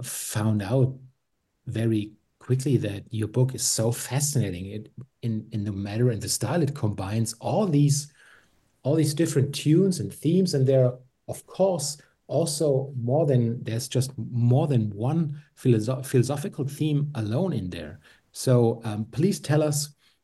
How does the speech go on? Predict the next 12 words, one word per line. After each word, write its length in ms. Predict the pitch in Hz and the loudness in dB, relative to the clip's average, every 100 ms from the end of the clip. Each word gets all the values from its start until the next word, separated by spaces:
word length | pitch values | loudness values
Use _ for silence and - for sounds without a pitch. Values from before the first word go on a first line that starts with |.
| _ _ | _ _
about 500 | 131 - 117 117 120 - _ _ | -10 -4 0 0 0 -6 _ _
all 120 | 117 | -4
the 360 | 151 147 107 - - _ _ _ _ _ _ - | 0 2 2 -2 -14 _ _ _ _ _ _ -6
tiny 520 | 120 143 160 135 120 | 0 2 4 4 2
philosophical 760 | - 117 139 131 131 113 - _ | 0 -2 -2 -4 -4 -6 -8 _
bits, 340 | 170 170 - - _ _ _ 120 | 4 4 -4 -8 _ _ _ -2
uh, 40 | |
in 400 | 117 113 147 - | 0 0 2 2
there 260 | 131 92 87 | 2 -2 -10
for 340 | - 113 - | -4 -4 -4
our 220 | 107 104 | -8 -2
listeners. 600 | 113 147 151 76 71 - | -2 0 -2 -4 -8 -14